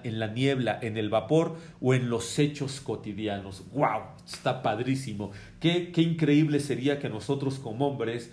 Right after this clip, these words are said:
no solamente, eh, nos quedáramos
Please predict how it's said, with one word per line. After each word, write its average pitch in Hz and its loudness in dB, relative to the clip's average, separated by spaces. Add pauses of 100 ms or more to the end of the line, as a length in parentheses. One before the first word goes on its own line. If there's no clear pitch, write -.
(340)
no 147 4
solamente, 156 2 (200)
eh, 120 0 (800)
nos 147 2
quedáramos 147 0